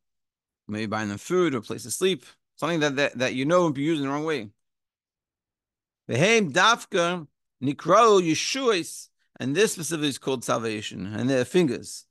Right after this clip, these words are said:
Uka amrei, uka amrei, v'inun chamesh ikun yeshuas. It's like it's, and it says, like it says that these, these five fingers are called the five, um, the, ish-, five salvations.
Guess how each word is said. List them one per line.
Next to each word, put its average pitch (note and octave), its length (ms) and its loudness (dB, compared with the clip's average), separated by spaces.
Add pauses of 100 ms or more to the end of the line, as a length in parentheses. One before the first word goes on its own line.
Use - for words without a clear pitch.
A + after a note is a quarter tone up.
(360)
Uka - 140 -2
amrei, F3+ 580 6 (440)
uka C3 220 -4
amrei, F#3+ 680 2 (220)
v'inun A3 460 2
chamesh G#3+ 580 0
ikun A#3+ 320 -6
yeshuas. E3+ 420 0
It's C#3 140 -10
like D3 160 -8
it's, D#3 260 -14
and D#3 500 -10
it D3+ 60 -8
says, F#3 400 2
like E3 180 -4
it D#3 100 -10
says A3+ 200 4
that E3+ 120 0
these, F#3 300 -6 (260)
these F3 240 -2
five F#3 300 0
fingers G3+ 200 0
are E3+ 40 -6
called E3+ 180 -6
the C#3+ 80 -4
five, E3 480 2 (1040)
um, C3+ 460 0
the, A#2 260 -6 (440)
ish-, - 340 -4
five D3+ 220 2
salvations. B2+ 720 -2